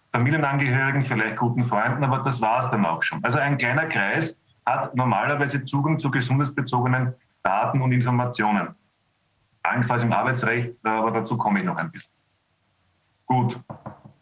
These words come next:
Wenn man aber, äh, jetzt einen Fremden ermächtigt, und das ist ja im vorliegenden Fall gegeben, der Türsteher an der Disco zum Beispiel jetzt,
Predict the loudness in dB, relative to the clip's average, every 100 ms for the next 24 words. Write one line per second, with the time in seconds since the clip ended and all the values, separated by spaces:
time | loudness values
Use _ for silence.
0 | _ _ _ _ _ _ _ _ _ _
1 | -2 2 2 2 2 2 0 -2 -6 _
2 | -2 0 0 -4 -8 _ -4 -2 0 0
3 | 2 0 0 0 2 2 2 0 0 -2
4 | -4 -4 -6 -6 -6 -4 -4 -2 0 0
5 | 0 -2 -4 _ _ _ -2 0 0 0
6 | 0 0 0 0 0 2 2 0 -2 -2
7 | -2 0 0 0 2 0 0 0 0 0
8 | -2 0 2 0 0 0 0 -2